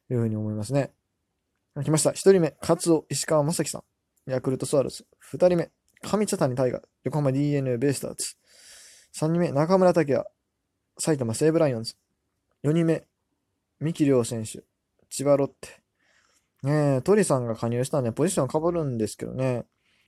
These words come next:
まあでも内野のユーティリティって大体各チーム二人ぐらいおるかな。うん、でももしかしたらこの三木選手ね、えー、鳥さんのせいで弾かれる可能性もなくはないですよね。まあどっちかというとでも、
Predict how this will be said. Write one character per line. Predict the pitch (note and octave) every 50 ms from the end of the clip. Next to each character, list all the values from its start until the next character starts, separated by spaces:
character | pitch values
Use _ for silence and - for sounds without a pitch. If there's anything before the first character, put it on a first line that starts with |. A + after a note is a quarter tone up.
| _ _ _
ま | - A3
あ | G4+
で | F4+
も | C#3+ B2
内 | A#2 A#2 B2 C3+
野 | E3 A3+
の | E4 G#4+ G4
ユ | F#3 D3+ C#3
ー | C3
テ | - F#3+
ィ | C4+
リ | D#3 C3+
テ | - B2
ィ | A#2 A2+ A2 A2
っ | -
て | _ _ _ _ _ _ -
大 | C#3 E3+ G#3+
体 | G#3+ G#3 G3+ G3+ G3
各 | - - A#3 A3+ -
チ | - D3 B2
ー |
ム | A2+ A2
二 | - A#2+ A#2+
人 | B2+ C#3
ぐ | C#3+
ら | E4 F3+
い |
お | C#3+ D3+
る | - -
か | - -
な。 | - - - C#3+ - _ _ _ _ _ _ _ _ _ _ _ _ _ _ _ _ _ _ _ _ _ _ _ -
う | C3+
ん、 | C3+ C3+ C#3+
で | F#3+ B3+
も | A#3+ A#3
も | C4 C#4
し | -
か | - A3+
し | G#3+ -
た | A3
ら | F#3+
こ | E3+ F3+
の | E3+ F3
三 | G3 F#3+
木 | -
選 | D#3 C3+ B2
手 | A#2 A#2+
ね、 | A#2 A#2+ A#2+ B2+ C3+ B2 C3
え | C3 B2+ B2+
ー、 | B2+
鳥 | - G3+ G3+ E3+
さ | - D#3 C#3
ん |
の | C3 C3
せ | D3+ C#3+
い |
で | C3+ B2+
弾 | D#3+ D#3+
か | E3 - E3+ D#3
れ | D#3
る | D3
可 | D3 - C#3
能 | C3+ C3+ C#3
性 | - F3 E3
も | C3+ B2 A#2 - - _ _ - - _ _ _ _ _ _
な | E3 E3+ B3+ D#4
く | - E3+
は | C#3+ A#2+
な | A#2+ A#2
い | A2+
で | G#2+ A2
す | -
よ | - -
ね。 | - - - - - _ _ _
ま | - F#3+
あ | C#3
ど | A2+
っ | A2
ち | - -
か | - A4+ G#4+
と | D4
い | F3+
う |
と | D#3 D3+
で | E3
も、 | C#3+ C3 - -